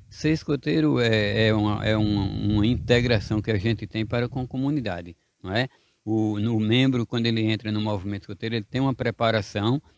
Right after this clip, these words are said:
tá certo? Ele se prepara, porque em primeiro lugar vem ele, né? E a partir daí ele presta um serviço comunitário. É uma pessoa, uma pessoa que é escoteiro, ele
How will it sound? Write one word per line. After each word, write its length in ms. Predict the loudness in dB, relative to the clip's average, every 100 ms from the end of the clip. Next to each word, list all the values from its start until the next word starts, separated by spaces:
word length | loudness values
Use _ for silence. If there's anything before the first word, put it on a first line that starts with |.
| _
tá 140 | -12
certo? 220 | -6 -6
Ele 100 | -6
se 180 | -8 -10
prepara, 720 | -4 -4 -2 2 4 4 2 -6 _ _ _ _ _
porque 260 | -10 -4
em 120 | -4 -2
primeiro 340 | -2 -2 -2
lugar 240 | -2 -2
vem 220 | 0 2 2
ele, 240 | 2 2
né? 260 | 4 2 0 _ _ _
E 120 | -2
a 60 | -2
partir 360 | 0 -2 -2 -2
daí 240 | 0 2
ele 180 | 0 -2
presta 360 | -2 -2 -2
um 40 | -4
serviço 440 | -2 -2 -2 -4
comunitário. 640 | -4 -2 -2 -2 -2 -2 -2
É 20 |
uma 120 | -4
pessoa, 480 | -6 -8 -2 0 2
uma 100 | 0
pessoa 320 | -2 -4 -6
que 100 | -2
é 100 | 0
escoteiro, 560 | 0 -2 -6 -2 0 2
ele 240 | 2 0